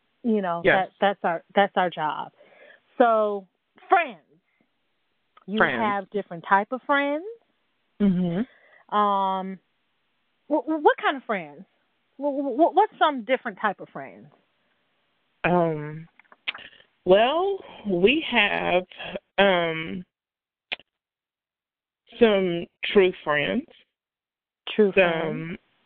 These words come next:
Speaker 1: friends.
Speaker 2: mm-hmm. Some friends with hidden agendas.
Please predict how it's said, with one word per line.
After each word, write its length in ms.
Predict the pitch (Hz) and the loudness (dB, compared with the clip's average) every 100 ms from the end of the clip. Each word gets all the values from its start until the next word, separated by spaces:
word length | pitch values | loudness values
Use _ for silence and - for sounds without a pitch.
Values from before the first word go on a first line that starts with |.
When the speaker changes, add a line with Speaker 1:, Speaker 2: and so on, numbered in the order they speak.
| _ _ _ | _ _ _
Speaker 1:
friends. 220 | 170 170 | -2 0
Speaker 2:
mm-hmm. 320 | 170 165 170 202 - - - _ - | 0 -2 -2 -4 -8 -20 -20 _ 2
Some 140 | 190 175 - | 2 2 0
friends 320 | 175 175 180 202 | 2 2 -4 0
with 240 | 170 170 | 0 0
hidden 460 | - 190 196 175 160 | -4 -4 -2 -4 -4
agendas. 800 | 156 147 156 160 156 170 254 | -4 -2 0 0 2 2 2